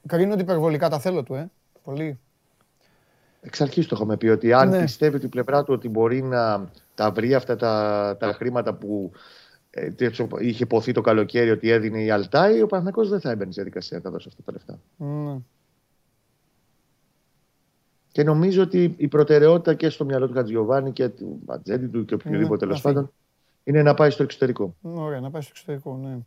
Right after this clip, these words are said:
Speaker 1: Αλλά να πάει και κάπου να παίξει όμως, ε.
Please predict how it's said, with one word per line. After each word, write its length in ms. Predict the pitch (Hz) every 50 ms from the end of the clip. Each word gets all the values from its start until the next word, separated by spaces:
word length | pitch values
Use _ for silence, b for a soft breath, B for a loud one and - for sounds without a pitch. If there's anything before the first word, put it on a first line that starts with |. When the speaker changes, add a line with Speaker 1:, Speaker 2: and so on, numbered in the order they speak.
| b b b b b b b b b b b b
Speaker 1:
Αλλά 1040 | - 143 143 143 147 151 147 147 147 143 143 143 143 139 139 139 139 139 135 135 131 - _ _ _ _ _ _ _ _ _ _ _ _ _ _
να 160 | - 156 156
πάει 140 | 151 202 190
και 100 | 156 180
κάπου 200 | - 208 190 -
να 80 | 190 175
παίξει 300 | - 214 190 - - 139
όμως, 240 | 123 110 113 - -
ε. 120 | 156 165